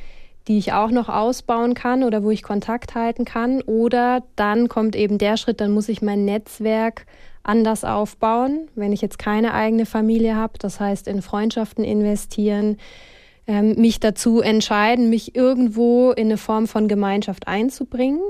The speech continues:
Jetzt, wenn man zum Beispiel einen Glauben hat, äh, ich suche mir eine Gemeinde, ich werde Teil von einer Gemeinde, ich kann da eingebettet sein. Ähm, in Gemeinden kann man sich sehr viel freiwillig engagieren,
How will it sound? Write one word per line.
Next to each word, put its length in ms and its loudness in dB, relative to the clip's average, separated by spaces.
Jetzt, 200 -8
wenn 140 -2
man 240 0
zum 180 -2
Beispiel 380 -2
einen 220 0
Glauben 500 -2
hat, 340 -4
äh, 300 -2
ich 140 -4
suche 220 -2
mir 100 4
eine 160 0
Gemeinde, 640 0
ich 140 -2
werde 320 -2
Teil 380 -2
von 180 -6
einer 240 -4
Gemeinde, 560 -2
ich 140 -4
kann 300 -2
da 180 -2
eingebettet 800 -4
sein. 460 0
Ähm, 460 -4
in 140 4
Gemeinden 440 2
kann 200 0
man 140 0
sich 200 -2
sehr 500 0
viel 320 0
freiwillig 640 0
engagieren, 720 2